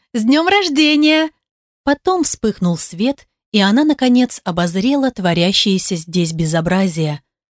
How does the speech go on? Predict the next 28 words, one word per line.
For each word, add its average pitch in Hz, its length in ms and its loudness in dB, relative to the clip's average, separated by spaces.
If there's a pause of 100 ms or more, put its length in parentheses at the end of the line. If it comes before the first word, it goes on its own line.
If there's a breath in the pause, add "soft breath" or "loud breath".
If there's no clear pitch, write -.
На 262 100 0
полу 320 280 0
валялось 247 520 2 (200)
штук - 320 -6
тридцать 294 400 -2
шаров 208 440 -2 (220)
вперемешку 190 560 0
с - 60 -2
цветной 190 380 0
мишурой. 196 600 0 (380)
В - 80 -20
центре 330 360 -2
красовался 196 760 -2 (240)
раскладной 190 600 0
стол 180 320 -2
с - 120 -4
тортом, 277 460 0
соками 269 460 0
и 247 140 -4
шампанским, 220 840 -2 (340)
а 180 120 0
вокруг 247 460 -2 (340)
раскрасневшиеся 240 1080 0
коллеги 233 640 0 (260)
в - 60 -20
количестве 269 600 0
пяти 226 320 -2
штук. - 500 -6